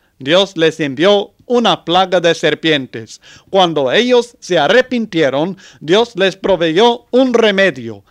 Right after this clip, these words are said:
mirar a una estatua, una serpiente de bronce levantada sobre una asta. Cuando alguno fuera mordido, tuvo que manifestar su fe en la promesa de Dios,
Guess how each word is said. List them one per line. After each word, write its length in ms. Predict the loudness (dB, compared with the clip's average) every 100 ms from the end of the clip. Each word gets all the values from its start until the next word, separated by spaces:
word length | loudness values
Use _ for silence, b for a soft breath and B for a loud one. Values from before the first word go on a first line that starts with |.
| b
mirar 560 | -8 -2 2 2 0 -4
a 160 | 0 0
una 280 | 0 0 0
estatua, 720 | -2 -2 -2 -4 0 0 -2 b b -2
una 280 | 0 0
serpiente 640 | 0 -4 -6 -2 -2 -2 -2
de 120 | -2
bronce 380 | 0 -4 -2 -2
levantada 640 | 0 -2 -2 -2 0 0
sobre 320 | 0 0 0
una 380 | 0 0 0 0
asta. 400 | -2 -8 -10 -10 b b b b
Cuando 320 | 0 0 2
alguno 380 | 0 -2 0 0
fuera 280 | 0 0 0
mordido, 800 | 0 -4 -2 -4 -2 0 0 -2 b b _
tuvo 320 | 2 2 2
que 140 | -2
manifestar 1200 | 0 -2 0 -2 -4 -4 -4 -8 0 2 2 -2
su 260 | -6 -8 -8
fe 280 | _ -2 0
en 100 | -2
la 200 | -4 -2
promesa 540 | -6 -4 -4 -4 -4
de 140 | -4
Dios, 400 | -4 -2 -2 -2